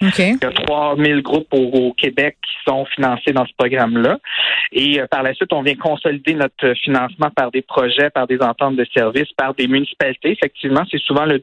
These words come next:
Speaker 2: deuxième partenaire financier le plus important. Mais, euh, plus qu'on avance dans le temps, moi, ça fait des années que je suis en maison de jeunes, je peux vous dire que on a de moins en moins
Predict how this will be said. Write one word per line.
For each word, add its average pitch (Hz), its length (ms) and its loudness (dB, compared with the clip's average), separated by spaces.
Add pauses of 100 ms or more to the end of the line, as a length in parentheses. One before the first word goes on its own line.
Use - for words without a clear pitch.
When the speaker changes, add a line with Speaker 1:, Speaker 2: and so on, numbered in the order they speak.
Speaker 2:
deuxième 151 680 0 (580)
partenaire 147 720 0
financier 135 640 2
le 135 100 4
plus 123 240 -8
important. 127 540 0 (340)
Mais, 131 280 2
euh, 127 100 0
plus 185 220 -2
qu'on 175 140 0
avance 151 280 0
dans 135 120 0
le 120 60 -4
temps, 175 120 -2
moi, 175 140 0
ça 143 80 2
fait 143 160 2
des 123 180 2
années 127 200 0
que 170 60 0
je - 40 0
suis 160 100 0
en 139 80 0
maison 127 340 0
de 127 40 0
jeunes, 151 200 2
je - 100 -8
peux 147 120 2
vous 127 80 0
dire 139 240 0 (120)
que 135 180 0 (300)
on 123 100 2
a 135 40 2
de 139 280 0
moins 151 300 0
en 143 180 0
moins 147 360 0